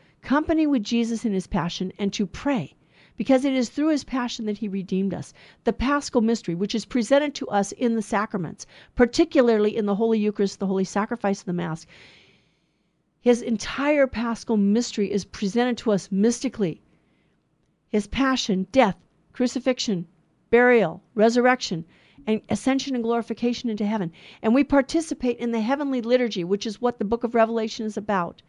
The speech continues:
And we have to pray for our priests, that they will be faithful to their vocations,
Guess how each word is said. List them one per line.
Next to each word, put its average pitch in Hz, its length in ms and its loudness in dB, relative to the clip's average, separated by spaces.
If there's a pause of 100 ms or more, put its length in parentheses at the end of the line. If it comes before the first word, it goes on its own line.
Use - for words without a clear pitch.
(720)
And 247 140 2
we 269 140 0
have 226 380 -6
to 247 120 -8
pray 240 380 -6
for - 220 -12
our - 120 -8
priests, - 580 -6 (240)
that 208 160 0
they 247 140 8
will 247 140 4
be 233 180 0
faithful 247 800 0
to 226 140 -2
their 214 120 2
vocations, 214 840 -2